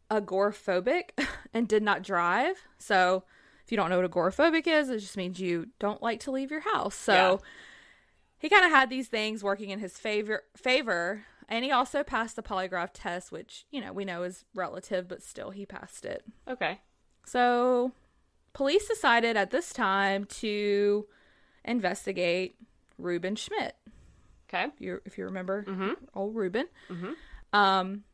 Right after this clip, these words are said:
Speaker 1: they had kind of questioned him, you know, back at the time of her disappearance, but didn't really have him as a suspect. He was just, I guess, a person of witness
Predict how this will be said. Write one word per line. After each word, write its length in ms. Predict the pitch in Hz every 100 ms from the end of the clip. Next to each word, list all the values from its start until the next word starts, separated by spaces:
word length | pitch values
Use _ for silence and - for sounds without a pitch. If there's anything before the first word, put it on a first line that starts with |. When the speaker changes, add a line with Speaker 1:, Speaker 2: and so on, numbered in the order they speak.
| -
Speaker 1:
they 100 | 285
had 120 | 302
kind 200 | 359 415
of 80 | 392
questioned 360 | 254 247 240 269
him, 360 | 254 254 269 -
you 120 | 247
know, 120 | 220
back 200 | 202 190
at 60 | 202
the 60 | 185
time 200 | 214 190
of 60 |
her 100 | 190
disappearance, 680 | 180 190 - 311 285 277 269
but 240 | 220 180
didn't 200 | 180 185
really 200 | 190 185
have 240 | 202 170 175
him 400 | 202 185 185 190 _ _ _ _ _ _ _ _ _
as 340 | 185 180 175 -
a 540 | 175 175 170 175 190 -
suspect. 800 | - 202 - - 220 220 - - _ _
He 140 | _ 180
was 100 | 185
just, 160 | 185 180
I 60 |
guess, 180 | 180 190
a 60 | -
person 340 | 180 190 170
of 140 | 170
witness 440 | 175 - 226 233